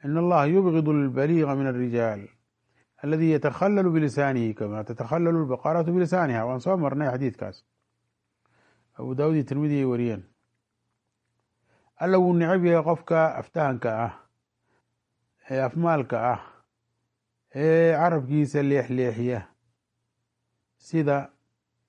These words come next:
sucu uu maaragtay carabkiisa uu ugu soo laabto cawska uu cunayo. Carabka unbuu isagu ka qaataa. Ilka-, ilkaha kuma soo gooyo waxa uu cunayo.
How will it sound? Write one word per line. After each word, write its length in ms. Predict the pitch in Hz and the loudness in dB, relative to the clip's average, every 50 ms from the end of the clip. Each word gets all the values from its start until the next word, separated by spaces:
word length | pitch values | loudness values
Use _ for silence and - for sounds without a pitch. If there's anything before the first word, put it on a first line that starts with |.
| _ _ _ _ _ _ _ _ _ _ _ _ _ _ _ _ _ _ _ _ _ _ | _ _ _ _ _ _ _ _ _ _ _ _ _ _ _ _ _ _ _ _ _ _
sucu 360 | - - - 185 170 139 143 143 | -20 -2 0 0 2 4 2 2
uu 360 | 131 127 135 135 135 131 127 | 0 -2 -2 -2 -2 -2 -2
maaragtay 840 | 135 143 139 127 123 120 110 - _ _ - 110 107 104 104 104 - _ _ _ _ _ _ _ _ _ _ _ _ _ _ _ _ | -2 -2 0 0 0 -2 -6 -8 _ _ -12 -10 -10 -10 -12 -14 -16 _ _ _ _ _ _ _ _ _ _ _ _ _ _ _ _
carabkiisa 500 | - 156 156 151 127 - - 135 101 123 | -4 -2 0 0 -2 -2 -4 -4 -4 -4
uu 200 | 131 139 139 131 135 165 | -8 -8 -8 -8 -6 -6
ugu 100 | 156 139 | -6 -6
soo 200 | - - 139 135 | -4 -2 -2 -2
laabto 600 | 127 120 120 120 120 117 - _ - 156 139 107 - _ _ _ _ _ _ _ _ _ _ _ _ _ _ _ _ _ _ _ _ _ _ _ _ _ _ _ - | 0 0 0 0 0 -2 -4 _ -4 -4 -4 -4 -8 _ _ _ _ _ _ _ _ _ _ _ _ _ _ _ _ _ _ _ _ _ _ _ _ _ _ _ -2
cawska 360 | 160 160 160 - - - 131 | 0 0 0 -2 -4 -6 -6
uu 120 | 131 123 120 | -6 -4 -4
cunayo. 240 | 127 123 117 117 127 | -4 -2 0 2 2
Carabka 260 | 160 170 151 120 143 | 2 2 2 0 -2
unbuu 160 | 147 131 127 | -2 -2 -2
isagu 220 | 127 113 139 135 120 | -2 -2 -2 -2 -2
ka 80 | 127 120 | -2 -2
qaataa. 380 | 120 113 107 - - 104 98 98 _ _ _ _ _ _ _ _ _ _ _ _ - | -2 -4 -4 -4 -8 -10 -10 -14 _ _ _ _ _ _ _ _ _ _ _ _ -6
Ilka-, 240 | 151 156 175 190 175 | -4 -2 -2 0 0
ilkaha 220 | 160 143 196 170 151 | 0 0 0 0 0
kuma 180 | - 151 156 147 | 0 0 -2 0
soo 180 | - 143 127 113 | 0 -2 -4 -2
gooyo 340 | 107 117 117 110 110 113 | -2 -4 -4 -2 -4 -4
waxa 220 | 123 117 113 113 113 | -6 -6 -6 -6 -6
uu 140 | 113 113 117 | -6 -8 -10
cunayo. 300 | 123 120 110 98 - | -8 -8 -8 -10 -10